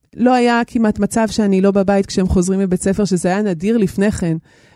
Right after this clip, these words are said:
וזה מספק אותי בצורה בלתי רגילה. אני מאושרת מזה. אה, יואב עובד הרבה, הרבה יותר קשה ממני, <laughs> לצערי, אה, הוא לא, הוא פחות בבית, אבל אני עובדת, אה, לעצמי.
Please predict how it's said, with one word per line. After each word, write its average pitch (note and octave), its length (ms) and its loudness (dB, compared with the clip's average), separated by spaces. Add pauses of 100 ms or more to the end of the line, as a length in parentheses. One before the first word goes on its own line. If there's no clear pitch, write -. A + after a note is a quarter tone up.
וזה F#3+ 320 -4
מספק G#3 540 -6
אותי A#3 160 -4
בצורה G3 380 0
בלתי A3 440 -2
רגילה. E3+ 540 0 (120)
אני F#3 280 0
מאושרת F#3 840 -2
מזה. D#3 320 -2 (680)
אה, - 60 -2 (920)
יואב G#3 320 2
עובד F3+ 240 0
הרבה, E3+ 260 0
הרבה D#3+ 140 0
יותר D#3+ 160 -2
קשה E3 360 0
ממני, E3 300 2
<laughs> E3 40 6
לצערי, E3 800 0
אה, F3 200 -2
הוא D#3+ 140 0
לא, D#3+ 180 0
הוא - 120 -8
פחות E3+ 260 -2
בבית, F#3 420 -2
אבל F3 340 -2
אני A3 600 0 (260)
עובדת, F#3+ 540 0
אה, E3+ 180 2
לעצמי. A3 680 0